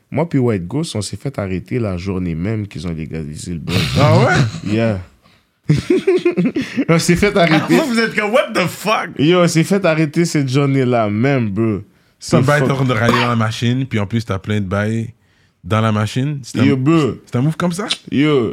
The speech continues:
Speaker 1: White Ghost, là, real for life. Yo, real. Tu vois, moi, je te le dis, là. White Ghost, real for life. Puis yo, tu sais qu'est-ce que je te dis ?
Speaker 3: Mm.
Speaker 1: Parce que yo, bro, il y a des Haïtiens, des frères comme moi, là, qui auraient pas fait comme,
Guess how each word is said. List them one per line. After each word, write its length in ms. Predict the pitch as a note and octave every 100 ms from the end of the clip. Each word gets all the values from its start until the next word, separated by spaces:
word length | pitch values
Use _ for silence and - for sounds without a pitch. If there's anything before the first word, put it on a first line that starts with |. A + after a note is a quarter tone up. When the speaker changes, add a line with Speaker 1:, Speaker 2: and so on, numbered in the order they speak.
| -
Speaker 1:
White 300 | B2 C3+ B2
Ghost, 280 | E3+ E3+ D#3
là, 140 | D#3
real 280 | C3+ D3 E3 - - - -
for 160 | B2+
life. 440 | A2 C3 C3+ G#2 - _ -
Yo, 300 | B2+ C3+ A2
real. 120 | C#3 D#3+ - -
Tu 80 | C#3 F3+
vois, 80 | G3+
moi, 140 | F3+
je 100 | E3+
te 40 | D3
le 120 | A#2+
dis, 160 | A2+ D#3+
là. 220 | B2 G#2+ F#2
White 340 | A#2 F3 D3
Ghost, 360 | A2+ G3+ G3+ B2+
real 440 | C#3+ F3 A#3 G3+ F3 - - G3 F3+
for 200 | E3+ D#3
life. 380 | C#3+ D#3+ C#3 - - -
Puis 100 | D3
yo, 220 | F#3+ F3+ A2
tu 80 |
sais 140 | F#3+ C4+
qu'est-ce 160 | A3+
que 100 | A3
je 60 | F#3+
te 80 | F#3+
dis ? 280 | E3+ B3+ F4 -
Speaker 3:
Mm. 260 | C#3 C#3+ C3
Speaker 1:
Parce 160 | D3
que 100 | G2
yo, 220 | F3 F#3 D#3
bro, 180 | D#3+ F3+
il 40 |
y 40 | E3
a 60 |
des 240 | D#3+ D#3 D#3+
Haïtiens, 640 | E3+ D#3 - F3 F#3 F#3
des 140 | D3+ C#3+
frères 340 | - F#3 F3
comme 180 | E3 C3+
moi, 220 | D3+ D#3
là, 100 | D3+
qui 160 | D3 C3+
auraient 160 | A#2+
pas 140 | - D3
fait 160 | -
comme, 180 | - A#2